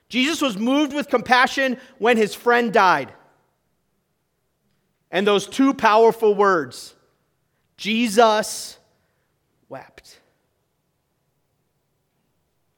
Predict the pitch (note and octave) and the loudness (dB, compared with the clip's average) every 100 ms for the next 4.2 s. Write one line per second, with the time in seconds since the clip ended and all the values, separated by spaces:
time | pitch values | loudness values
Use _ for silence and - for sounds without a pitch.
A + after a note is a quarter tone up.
0 | _ _ _ _ _ _ _ _ _ _ | _ _ _ _ _ _ _ _ _ _
1 | D3+ F3 G3 G#3+ G#3 F3+ - F#3+ G#3+ G#3 | -12 -6 -2 -2 -4 -10 -6 -2 -2 -4
2 | F3 D#3 D#3 D#3 - F3+ - D#3 D3 E3+ | -6 -6 -6 -10 -6 -6 -6 -10 -6 0
3 | A#3 D4 C#4 B3 B3 A3 - A3+ A3 G3+ | 0 2 0 -4 -6 -8 -6 -6 -6 -10
4 | D3 A#2 | -10 -12